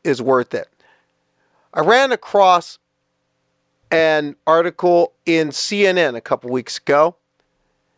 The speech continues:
and it was an opinion article, and the headline screamed, "I'm a transgender player in a women's hockey league, and that's exactly where I belong."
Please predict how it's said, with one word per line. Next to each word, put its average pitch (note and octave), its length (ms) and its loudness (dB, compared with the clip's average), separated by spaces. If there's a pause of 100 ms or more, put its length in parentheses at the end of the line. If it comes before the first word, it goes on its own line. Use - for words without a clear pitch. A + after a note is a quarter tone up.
(240)
and F#3 360 -2
it G#3 80 -4
was G#3+ 100 -10
an G#3+ 140 -4
opinion A#3 560 0
article, C3 580 -2 (1200)
and E3 480 -2 (380)
the C#3 80 -8
headline G#3 800 0 (440)
screamed, F#3+ 640 0 (120)
"I'm D3+ 160 -2
a C#3+ 40 -2
transgender G3+ 640 -2
player F#3 280 0
in E3+ 80 -2
a D3 40 -4
women's E3 380 -2
hockey D#3 380 -2
league, D3+ 320 -2
and B2+ 160 -4
that's C#3 280 0
exactly D#3 680 -2
where C#3+ 280 2
I C#3+ 60 4
belong." C3 580 -4